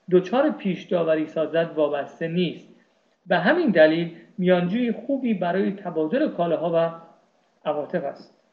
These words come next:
هنرمندها همچون بیگانه‌ای در جامعه هستند، نه آنقدر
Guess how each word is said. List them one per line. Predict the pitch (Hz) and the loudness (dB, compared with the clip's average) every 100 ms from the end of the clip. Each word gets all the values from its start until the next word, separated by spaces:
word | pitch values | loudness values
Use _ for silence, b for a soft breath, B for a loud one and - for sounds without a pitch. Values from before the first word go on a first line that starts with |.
| _ _ _ _ | _ _ _ _
هنرمندها | 160 156 151 151 151 - 226 254 254 - B B | -2 -2 -2 -4 -6 -6 -2 -2 -4 -8 B B
همچون | - 160 151 190 180 | -4 -4 -2 -4 -4
بیگانه‌ای | 175 180 180 170 175 202 262 | -4 -4 -2 0 0 2 2
در | 196 160 151 | 4 2 2
جامعه | 147 139 | -4 -4
هستند، | 131 127 - - 180 _ b b - | -8 -12 -14 -14 -14 _ b b -2
نه | 175 | 2
آنقدر | 165 151 147 139 | 2 2 -4 -6